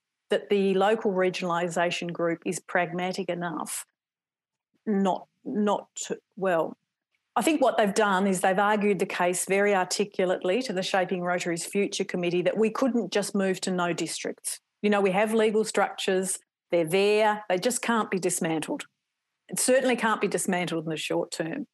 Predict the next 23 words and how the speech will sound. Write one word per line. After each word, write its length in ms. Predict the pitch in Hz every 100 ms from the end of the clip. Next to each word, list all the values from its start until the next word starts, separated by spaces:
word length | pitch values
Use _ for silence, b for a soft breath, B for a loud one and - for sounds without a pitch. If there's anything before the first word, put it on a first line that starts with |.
| _ _ _ _ _ _ _ _
So 300 | - 208 185 180 _ _ -
I'm, 400 | 214 240 277 269 240 - _ _ _ _ 202
I'm 480 | 208 233 247 240 240
conscious 720 | - 165 - - 190 - - -
that, 240 | 175 170 - _ _ _ _ _
that, 260 | 180 170 -
that 360 | 175 202 208 196
group 340 | 190 180 175 175
has, 320 | 170 170 160 -
has 240 | 175 170 165
articulated 1000 | 165 165 214 220 185 175 170 175 165 - -
a 400 | 165 165 165 165 -
sort 160 | 180
of 120 | 160 175 -
transitional 920 | - 180 175 175 208 226 302 294 285
model 520 | 269 269 311 427 453 - _ -
that 140 | 208
would 160 | 208 190
help 360 | 208 220 220
the 60 | 214
Shaping 440 | - 190 190 190
Rotary's 500 | 180 185 185 175 175
Future 600 | - - 185 - - 175